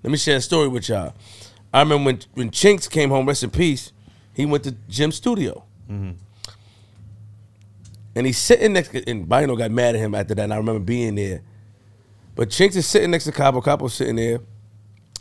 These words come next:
Speaker 1: and he had a, a stack, something, a stack painting on. So, and, and Capo's being understanding, so Chinks asking him, like, "What's up with my man?" Capo look around.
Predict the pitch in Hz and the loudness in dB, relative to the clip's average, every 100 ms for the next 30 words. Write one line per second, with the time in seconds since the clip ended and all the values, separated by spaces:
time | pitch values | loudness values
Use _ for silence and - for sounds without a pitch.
0 | - 95 - - - 123 107 92 90 - | -10 -12 -12 -14 -6 0 0 0 -8 -10
1 | - - 123 95 - - - 117 101 95 | -14 -4 -2 -2 -8 -18 -12 -10 -8 -8
2 | - 107 104 113 123 90 76 55 - - | -6 -6 -8 -10 -10 -10 -10 -12 -18 -20
3 | _ - - _ - - - - - - | _ -20 -20 _ -20 -20 -20 -20 -20 -20
4 | - - _ _ - - - 143 - 127 | -20 -20 _ _ -20 -10 -2 0 0 -4
5 | - 135 214 269 185 170 143 160 151 143 | -4 -4 -2 0 0 0 0 0 0 -2
6 | - - 139 131 - 135 135 131 113 - | -8 -10 -6 -4 -4 -4 -2 -4 -4 -4
7 | 156 - 131 127 - 120 117 110 123 - | -4 2 4 4 2 -4 -4 -4 -4 -4
8 | 127 127 120 127 143 123 76 - - - | -4 -2 -4 -2 -4 -4 -8 -14 -20 -20
9 | - - - - - _ - - 101 95 | -20 -20 -20 -20 -20 _ -20 -14 -10 -6
10 | 98 101 98 101 101 101 104 | -6 -4 -6 -6 -6 -8 -10